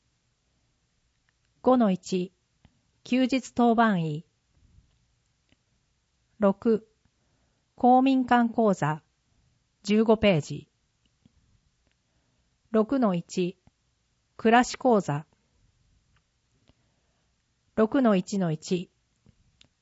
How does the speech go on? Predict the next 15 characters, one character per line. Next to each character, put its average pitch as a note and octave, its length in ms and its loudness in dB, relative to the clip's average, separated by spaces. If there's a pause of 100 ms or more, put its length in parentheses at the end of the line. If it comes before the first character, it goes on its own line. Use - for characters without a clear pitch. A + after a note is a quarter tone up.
(760)
地 C#4 220 0
域 G3+ 180 -6
防 G3 240 -2
災 A3 260 -4
講 G#3+ 300 -2
演 G3+ 160 -2
会。 D#3+ 360 -8 (840)
地 B3+ 240 -2
域 C4 200 -4
住 B3+ 260 -2
民 G3 180 -4
と - 140 -8
考 F#3+ 320 -2
え F3+ 180 0
る D#3+ 240 -6